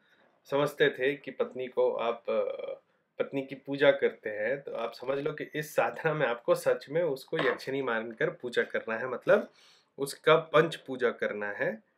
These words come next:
ठीक है। और जहाँ पर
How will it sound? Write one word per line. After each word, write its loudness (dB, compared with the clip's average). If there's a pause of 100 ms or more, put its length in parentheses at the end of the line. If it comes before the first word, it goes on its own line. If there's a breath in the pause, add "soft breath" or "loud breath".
(440)
ठीक -2
है। 0 (500)
और 4 (440)
जहाँ 2
पर 4